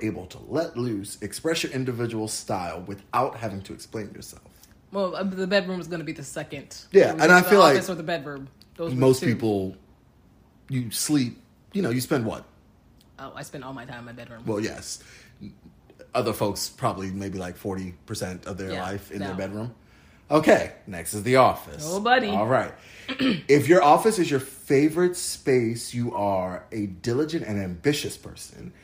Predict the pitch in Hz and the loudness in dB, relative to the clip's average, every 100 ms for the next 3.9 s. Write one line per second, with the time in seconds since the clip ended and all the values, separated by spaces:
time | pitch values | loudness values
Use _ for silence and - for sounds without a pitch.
0 | - - - _ 113 139 - - 107 131 | -20 -20 -20 _ -8 -8 -12 -12 -2 0
1 | 165 196 147 120 110 107 104 98 123 135 | 2 0 2 2 2 -2 -4 -4 -6 -6
2 | 175 165 113 101 90 87 98 104 117 135 | -8 -8 -8 -6 -6 -8 -10 -8 -6 -6
3 | 170 151 - - 165 147 - 104 | -8 -14 -12 -4 -2 -2 -4 -12